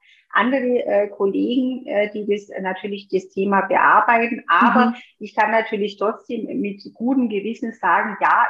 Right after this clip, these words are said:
Speaker 1: ich bin eine von denen, äh, die da wirklich sehr tief drinnen ist in der Thematik, äh, weil es mich einfach da naturgemäß beschäftigt hat. Und, äh, man kommt natürlich, bekommt natürlich einfach auch eine gewisse Expertise.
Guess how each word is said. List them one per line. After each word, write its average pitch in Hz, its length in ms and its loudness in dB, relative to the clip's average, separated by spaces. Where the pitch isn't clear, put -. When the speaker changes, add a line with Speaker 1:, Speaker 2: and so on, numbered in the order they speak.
Speaker 1:
ich - 60 -12
bin 226 220 -6
eine 202 420 -4
von 196 220 -10
denen, 202 400 -10
äh, 185 220 2
die 196 120 -6
da 190 180 0
wirklich 196 420 -4
sehr 180 220 0
tief - 380 -6
drinnen 233 360 -4
ist 214 220 -6
in - 140 -10
der 208 140 -4
Thematik, 202 600 0
äh, - 60 -8
weil 175 520 2
es 196 120 -8
mich 196 260 -10
einfach 196 320 -2
da 180 120 2
naturgemäß 190 800 -2
beschäftigt 185 680 -8
hat. 185 200 -2
Und, 185 200 -8
äh, 185 380 6
man 190 200 2
kommt 214 260 0
natürlich, 208 600 0
bekommt 202 460 2
natürlich 220 420 -4
einfach 190 460 -4
auch 202 140 -4
eine 196 140 -6
gewisse 190 400 -6
Expertise. 170 1040 -8